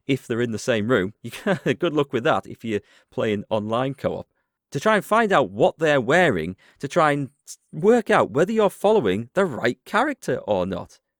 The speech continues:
Every character's just given a name. Fall Guy nineteen oh two, Fall Guy twenty-one oh seven. And if you can remember your friend's numbers, great.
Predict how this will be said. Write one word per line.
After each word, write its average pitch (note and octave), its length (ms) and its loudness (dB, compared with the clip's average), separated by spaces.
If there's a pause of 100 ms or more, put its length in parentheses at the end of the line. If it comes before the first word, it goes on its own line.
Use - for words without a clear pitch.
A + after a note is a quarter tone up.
(220)
Every A#3+ 180 0
character's G3 420 0
just C#3+ 160 -6
given C#3 200 -2
a C3 40 -2
name. D#3+ 220 -2
Fall C3+ 280 2
Guy A2+ 220 2
nineteen A2+ 420 -2
oh G#2+ 80 0
two, G#2+ 280 -4
Fall A2 340 0
Guy G2+ 240 2
twenty-one G#2+ 500 -2
oh G2 100 2
seven. A#2 400 -4 (560)
And G3 120 2
if G#3+ 100 -2
you G3 80 -2
can E3+ 120 -4
remember D#3 500 2
your C3+ 120 -6
friend's A#2 320 0
numbers, A#2+ 320 -4 (140)
great. C#3+ 340 -2